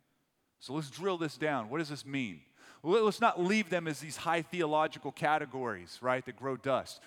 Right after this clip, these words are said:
Let's drill it down and put it in today. The application is, is that when something happens, it doesn't just happen. Nothing just happens.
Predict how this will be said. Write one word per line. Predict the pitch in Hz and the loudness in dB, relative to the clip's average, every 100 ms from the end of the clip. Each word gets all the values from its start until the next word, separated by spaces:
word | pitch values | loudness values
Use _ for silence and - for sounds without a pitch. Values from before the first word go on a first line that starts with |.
| - - | -20 -10
Let's | 143 131 | -6 -6
drill | 110 113 170 208 | -8 0 2 2
it | |
down | 156 151 151 | 0 0 0
and | 135 120 | -2 -4
put | 160 156 | -2 -2
it | 151 | -2
in | 147 | -6
today. | - 120 104 135 120 90 85 | -8 -10 -2 0 0 -4 -10
The | 127 | -4
application | 131 180 202 - 160 175 - 175 | 0 0 -2 -4 -2 -2 -4 -8
is, | 110 120 123 117 | -6 -4 -4 -8
is | 113 | -4
that | 123 120 - - - - | -2 -2 -6 -20 -16 -6
when | 156 | -4
something | - 185 190 202 175 160 - - | 0 -2 0 -2 -2 -6 -16 -16
happens, | - 156 190 214 220 214 - | 0 2 2 0 -4 -8 -8
it | 151 | -2
doesn't | 190 180 151 - | 0 0 -4 -10
just | - 151 131 - | -6 -2 -2 0
happen. | 131 120 98 82 _ _ _ _ _ _ _ _ _ _ _ _ _ _ - | -2 -2 -6 -14 _ _ _ _ _ _ _ _ _ _ _ _ _ _ 2
Nothing | 185 233 226 160 - | 4 4 0 -6 -8
just | - 165 - | -2 -2 0
happens. | 147 135 113 95 - - | 0 0 -4 -12 -14 -14